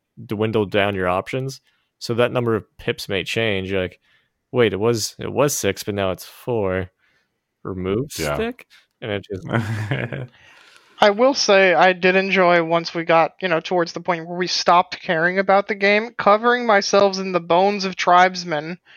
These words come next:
Speaker 3: while I hunted them
Speaker 2: <laughs>
Speaker 3: down did
Speaker 2: Yeah.
Speaker 3: feel,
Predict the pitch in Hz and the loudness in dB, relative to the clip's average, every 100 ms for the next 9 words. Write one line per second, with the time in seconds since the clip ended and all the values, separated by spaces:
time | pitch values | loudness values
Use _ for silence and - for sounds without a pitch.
0 | _ - 180 170 175 190 208 208 226 214 | _ 0 4 6 6 6 4 2 0 2
1 | 190 175 165 175 160 147 170 180 _ _ | 0 2 4 4 2 -2 -6 -12 _ _
2 | _ _ _ 190 175 190 180 185 180 180 | _ _ _ -10 -2 0 0 2 4 4
3 | 175 170 170 | 4 4 0